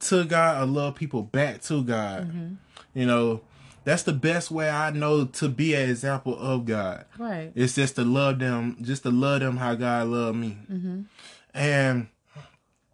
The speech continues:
Speaker 1: I find scriptures, I find scriptures, like,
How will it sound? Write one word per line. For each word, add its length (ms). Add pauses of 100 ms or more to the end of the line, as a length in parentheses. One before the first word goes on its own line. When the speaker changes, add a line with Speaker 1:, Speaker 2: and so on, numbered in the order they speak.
(540)
Speaker 1:
I 160
find 500
scriptures, 600
I 160
find 360
scriptures, 500
like, 320